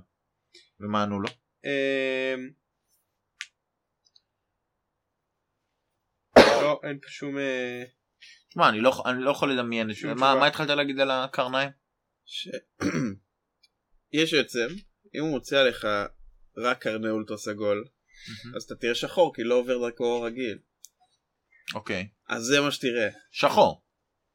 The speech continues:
Speaker 3: שחור.
Speaker 1: אז אתה, אז, אה, אם ה-, אם האפשרויות הן בין לראות צבעים מסוימים בשחור, או לראות את כל הצבעים
Speaker 2: כן,
Speaker 1: בשחור
Speaker 2: זהו.
Speaker 1: לבן,
Speaker 3: סבבה.
Speaker 1: בוודאי שאני בוחר את השחור לבן.
Speaker 2: לא, את ה-,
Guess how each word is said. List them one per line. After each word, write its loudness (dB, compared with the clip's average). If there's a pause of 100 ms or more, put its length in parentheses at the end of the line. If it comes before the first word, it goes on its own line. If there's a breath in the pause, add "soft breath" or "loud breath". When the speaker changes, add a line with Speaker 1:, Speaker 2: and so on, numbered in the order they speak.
Speaker 3:
שחור. -12
Speaker 1:
אז -6
אתה, 2
אז, 2 (100)
אה, 6 (160)
אם 2
ה-, 8 (160)
אם 2
האפשרויות 6
הן 2
בין 2
לראות 0 (420)
צבעים 4
מסוימים 0
בשחור, 0
או 6
לראות 2
את -6
כל 6
הצבעים 2
Speaker 2:
כן, -4
Speaker 1:
בשחור 0
Speaker 2:
זהו. 6
Speaker 1:
לבן, 2 (280)
Speaker 3:
סבבה. -4 (100)
Speaker 1:
בוודאי 6
שאני 0
בוחר 0
את -2
השחור 0
לבן. -2 (1080)
Speaker 2:
לא, 8
את -6
ה-, 0